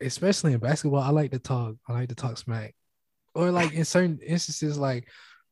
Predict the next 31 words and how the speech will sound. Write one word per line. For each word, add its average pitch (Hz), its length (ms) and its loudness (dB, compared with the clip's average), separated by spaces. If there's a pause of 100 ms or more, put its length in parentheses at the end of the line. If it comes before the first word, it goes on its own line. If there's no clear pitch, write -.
(140)
I'm 175 160 2
just 175 200 0
a 127 60 -2
real 143 520 0
strong 143 460 -4
competitor. 123 640 -2 (300)
And, 143 160 2
like, 123 400 -4 (480)
if 151 180 4
you're 160 220 4
bad, 135 540 -2
like, 113 340 -6
I 135 100 -2
might 127 260 -2
tell 127 160 -2
you 120 140 -6
you're 127 120 -2
<laughs> - 20 -10
bad. - 120 -6 (1300)
So, 185 180 2
like, 175 240 0
how 190 220 -2
do 208 100 -4
y'all 185 280 0
just 156 200 -6
kinda, 151 220 0
like, 117 280 -4
break 143 240 -4
that 131 180 -6
up? 131 200 -6
Like, 113 300 -10